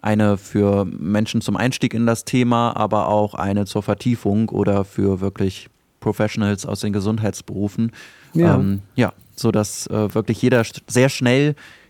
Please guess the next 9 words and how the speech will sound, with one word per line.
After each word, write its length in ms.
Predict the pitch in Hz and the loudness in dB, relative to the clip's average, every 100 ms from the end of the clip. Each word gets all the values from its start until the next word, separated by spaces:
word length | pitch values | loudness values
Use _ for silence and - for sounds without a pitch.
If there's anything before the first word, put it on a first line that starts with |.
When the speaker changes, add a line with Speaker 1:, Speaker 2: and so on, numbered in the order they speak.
| - | -2
Speaker 1:
die 100 | 127 | 2
Inhalte 380 | 123 123 117 113 | 4 4 4 0
findet, 400 | - 120 113 - | 2 2 2 0
die 80 | 107 | -2
zu 160 | - | 0
seinen 460 | 98 101 101 101 98 | 0 2 2 2 -2
Vorkenntnissen 1040 | _ - 110 - 95 90 95 87 95 90 - - | _ -2 0 0 -4 -4 -4 -4 -4 -4 -6 -8
passen. 460 | 95 - 82 90 - _ _ _ _ _ - | -6 -6 -6 -8 -14 _ _ _ _ _ -4
Speaker 2:
Ja. 220 | 139 | -2